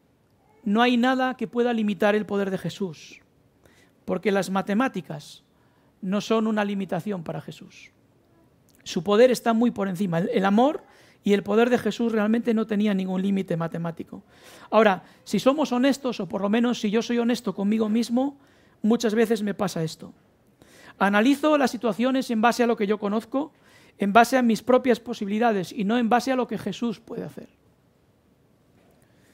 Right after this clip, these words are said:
Y entonces encuentro que con mis recursos eso es imposible de realizar. Y aunque Jesús me dice, "Tienes que hacer esto", yo lo veo y digo, "No es posible, Jesús.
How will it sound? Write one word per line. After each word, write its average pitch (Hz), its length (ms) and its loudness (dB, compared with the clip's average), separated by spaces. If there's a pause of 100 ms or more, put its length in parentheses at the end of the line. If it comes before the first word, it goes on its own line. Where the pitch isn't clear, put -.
(400)
Y 214 140 0
entonces 240 720 2 (100)
encuentro 220 520 0
que 220 120 -4
con 202 160 -2
mis 202 160 0
recursos 226 680 -4
eso 240 260 0
es 226 200 -4
imposible 190 600 -4
de 165 120 -6
realizar. 165 380 -12 (760)
Y 196 80 0
aunque 202 300 0
Jesús 247 600 0 (260)
me 202 180 0
dice, 214 420 2 (320)
"Tienes 240 340 4
que 240 120 0
hacer 208 200 2
esto", 240 560 -4
yo 208 180 0
lo 202 120 0
veo 220 220 2
y - 20 -2
digo, 196 240 -4
"No 214 200 -2
es 190 100 -6
posible, 165 380 -12
Jesús. - 520 -20